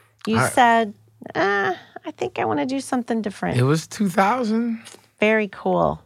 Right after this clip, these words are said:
Speaker 2: Wow.
Speaker 1: Oh, there's some insight for you.
Speaker 2: Yeah,
Speaker 1: All right.
Speaker 2: right. <laughs>
Speaker 1: So you, you work with all these amazing young men.
Speaker 2: Absolutely.
Speaker 1: T-, is there one right now that you just like, "I know this kid is gonna be an amazing leader. He's gonna do amazing things." Like, is there, is there s-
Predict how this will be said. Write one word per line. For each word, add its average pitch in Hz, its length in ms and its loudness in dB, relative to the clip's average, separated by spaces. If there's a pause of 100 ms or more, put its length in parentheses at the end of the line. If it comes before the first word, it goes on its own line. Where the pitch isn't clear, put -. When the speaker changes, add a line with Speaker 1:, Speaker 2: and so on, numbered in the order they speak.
(120)
Speaker 2:
Wow. 120 800 2 (720)
Speaker 1:
Oh, 208 140 2 (100)
there's 190 220 0
some 175 140 -2
insight 160 400 -4
for 165 180 0
you. 160 120 2 (280)
Speaker 2:
Yeah, 135 60 -8
Speaker 1:
All 202 200 6
right. 220 200 6 (340)
Speaker 2:
right. 123 280 -4
<laughs> - 60 -18
Speaker 1:
So 285 160 0
you, 254 400 -2 (300)
you 254 180 2
work 262 400 4
with 240 240 0
all 226 240 8
these 247 300 0
amazing 208 600 2
young 196 280 0
men. 151 360 2
Speaker 2:
Absolutely. 120 680 0
Speaker 1:
T-, 107 180 -6 (160)
is 240 140 2
there 269 180 2
one 269 460 2
right 247 240 0
now 202 220 0
that 190 140 -2
you 202 160 -2 (100)
just 190 300 -4
like, 185 180 -2 (340)
"I 196 560 2
know 165 560 -2
this 160 300 -4
kid 156 400 -4
is 160 140 -6
gonna 165 180 -4
be 160 80 -2
an 156 80 0
amazing 147 520 -4
leader. 165 540 0
He's - 160 -16
gonna 180 180 -2
do 170 120 -2
amazing 156 480 -2
things." - 380 -6
Like, 180 120 -6
is 190 140 -2
there, 214 280 0
is 208 160 -2
there 214 100 -2
s- - 200 -12